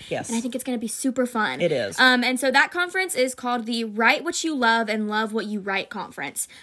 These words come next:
Speaker 2: We're gonna be having it in February. It's gonna be on Saturday, February fifth, twenty twenty-two. Um, and it's gonna be at Bellevue Baptist Church in Hattiesburg, Mississippi, which is a different location
Speaker 1: Right.
Speaker 2: than where we've had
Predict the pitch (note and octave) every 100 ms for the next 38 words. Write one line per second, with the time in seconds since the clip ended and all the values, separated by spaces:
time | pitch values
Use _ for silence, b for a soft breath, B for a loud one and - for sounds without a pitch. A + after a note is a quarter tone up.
0 | - A#3+ B3+ B3 B3+ A#3+ B3 B3 A3 A3
1 | - G#3+ A3+ A#3 B3 E4 C#4+ C4 A#3 A3+
2 | A3+ G#3+ G#3+ - B3 C#4+ C#4+ C#4+ C#4 A#3+
3 | A#3+ A#3 A3 - - A#3+ E4 - G#3+ A3+
4 | D4 E4+ - A#3 A#3 E4+ B B B -
5 | A#3+ A#3+ B3 C4 C#4+ C#4 C#4 C4+ A3+ G3
6 | G#3 A#3+ C4+ D4+ D#4 D#4 B3+ A3 A#3 -
7 | B3+ - C4+ C4 - A#3 A3 A3+ A#3+ A#3+
8 | - A#3+ A3 G#3+ G#3+ G#3+ F3+ F3+ - -
9 | B B - A#3+ - - A#3 A3+ G#3+ A#3
10 | A#3 - F4 G4 D#4 B3 C#4 D4+ - -
11 | F3 A#3 A#3+ A#3+ A#3+ A3+